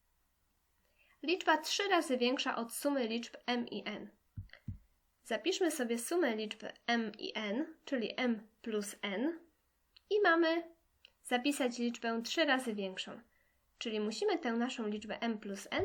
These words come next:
pomnożyć przez trzy. Jak już wiecie, ten znak mnożenia możemy pominąć. Podpunkt C.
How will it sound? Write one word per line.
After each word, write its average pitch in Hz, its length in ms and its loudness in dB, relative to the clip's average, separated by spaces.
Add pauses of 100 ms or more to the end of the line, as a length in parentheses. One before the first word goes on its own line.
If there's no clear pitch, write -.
(160)
pomnożyć 254 480 4
przez - 380 -6 (400)
trzy. - 320 -2 (680)
Jak 320 240 4
już 214 160 -2
wiecie, 277 280 2
ten 214 200 -2
znak 285 300 2
mnożenia 226 500 0
możemy 214 500 -2 (1000)
pominąć. 214 680 -6 (1900)
Podpunkt 320 640 -4 (100)
C. - 200 -8